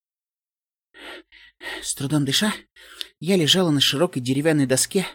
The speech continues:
которая составляла всё переднее крыльцо Каламити. Ноги не хотели меня держать. Ну, они... Могли бы, если б я попросила, но я просто не хотела. Это того стоило.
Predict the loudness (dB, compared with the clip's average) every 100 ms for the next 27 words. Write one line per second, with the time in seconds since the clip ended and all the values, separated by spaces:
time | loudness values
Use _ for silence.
0 | _ _ -20 -20 -20 -20 -12 -6 -2 0
1 | 0 0 -2 -2 0 0 0 0 0 0
2 | 0 2 -2 -4 -4 -4 -2 -2 -2 -4
3 | -10 -16 _ _ _ -20 _ _ 0 2
4 | 4 0 0 -2 2 2 2 2 -2 -4
5 | -8 -12 _ _ _ _ -6 2 6 8
6 | 6 4 0 -4 0 2 4 4 4 4
7 | 4 0 -6 _ _ -4 2 2 2 0
8 | 2 2 2 0 0 -2 0 -2 -2 -6
9 | -2 -2 0 -4 -8 -8 -4 -4 -4 -4
10 | -4 -4 -6 -8 -12 -16 _ _ _ _
11 | _ _ _ _ 2 2 0 -4 -2 -2
12 | -2 -4 -8 -10 -16